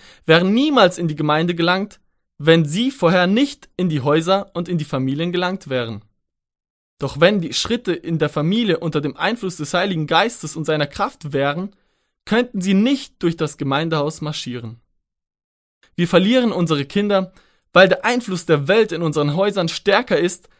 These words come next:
als der Einfluss des Heiligen Geistes. Die Welt hat eine große Kraft in den Häusern, mehr als das Wort Gottes und der Heilige Geist. Hollywood und seine Filmproduktion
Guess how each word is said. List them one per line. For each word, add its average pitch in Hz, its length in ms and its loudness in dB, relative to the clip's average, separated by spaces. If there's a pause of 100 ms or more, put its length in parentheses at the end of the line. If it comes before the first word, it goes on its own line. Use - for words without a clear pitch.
(120)
als 151 220 -4
der - 180 -14
Einfluss 190 440 -4
des - 200 -4
Heiligen 147 400 0
Geistes. 190 640 -8 (1000)
Die 135 120 -6
Welt 202 300 6
hat 151 100 -2
eine 135 240 -2
große 226 460 -4
Kraft 214 340 -2
in 147 100 -4
den 127 180 -2
Häusern, 147 360 -2 (440)
mehr 220 360 4
als 151 220 2
das 156 320 0
Wort 175 300 0
Gottes 214 420 0
und 156 160 -4
der 143 100 0
Heilige 143 380 -2
Geist. 185 560 -8 (920)
Hollywood 156 580 2 (240)
und 156 160 -4
seine 185 200 4
Filmproduktion 196 920 -2